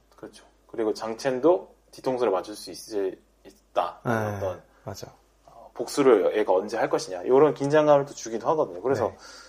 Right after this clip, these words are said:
Speaker 1: 장이수도 보면, 장이수 판은 사실 뭐 특별하게 보이는 캐릭터 없고, 장이수 빼고는.
Speaker 2: 네.
Speaker 1: 근데 장이수 그 인간 자체가 좀 되게 재밌는 캐릭터니까.
Speaker 2: 네네.
Speaker 1: 뭐 되게 막 양아치 짓 하지만 형사한테 맨날 당하고,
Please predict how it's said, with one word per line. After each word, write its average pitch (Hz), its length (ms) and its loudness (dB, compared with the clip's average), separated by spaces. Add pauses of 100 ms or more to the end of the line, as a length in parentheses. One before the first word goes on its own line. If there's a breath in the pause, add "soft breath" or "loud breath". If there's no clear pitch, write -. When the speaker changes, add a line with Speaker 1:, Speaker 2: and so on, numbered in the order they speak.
(100)
Speaker 1:
장이수도 180 720 4
보면, 123 500 2 (180 soft breath)
장이수 160 360 2
판은 170 200 4
사실 160 220 0
뭐 117 80 -2
특별하게 165 400 4
보이는 123 320 -4
캐릭터 156 300 -6
없고, 87 340 -10
장이수 92 320 -12
빼고는. 101 340 -8 (200)
Speaker 2:
네. 104 240 -12 (160)
Speaker 1:
근데 117 240 2
장이수 180 420 2
그 151 160 8
인간 151 320 8
자체가 147 320 4
좀 123 160 0
되게 104 200 -4
재밌는 113 440 -8
캐릭터니까. 95 640 -12 (720 loud breath)
Speaker 2:
네네. 92 360 -10
Speaker 1:
뭐 90 160 -10
되게 113 280 0
막 92 180 2
양아치 110 320 -2
짓 113 180 -10
하지만 120 400 0
형사한테 127 440 0
맨날 123 220 -4
당하고, 104 640 -4